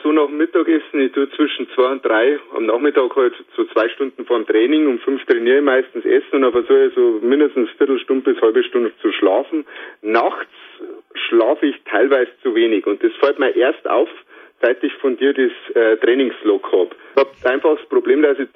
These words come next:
von, von der Arbeit her scheinbar dann so aufgedreht bin, dass ich dann Donnerstag, Freitag ziemlich, also da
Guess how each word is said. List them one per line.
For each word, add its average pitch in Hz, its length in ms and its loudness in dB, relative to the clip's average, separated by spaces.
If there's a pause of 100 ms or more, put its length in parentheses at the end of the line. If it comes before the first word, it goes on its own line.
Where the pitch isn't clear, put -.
(440)
von, 120 200 2
von 120 120 2
der - 80 0
Arbeit 147 280 2
her 147 140 2
scheinbar 143 260 2
dann 135 260 2
so 131 460 0 (140)
aufgedreht 147 760 -2
bin, 147 180 0
dass 131 160 2
ich 127 100 0
dann 120 420 0
Donnerstag, 135 560 0
Freitag 135 480 0 (840)
ziemlich, 151 320 2 (160)
also 123 180 2
da 117 120 2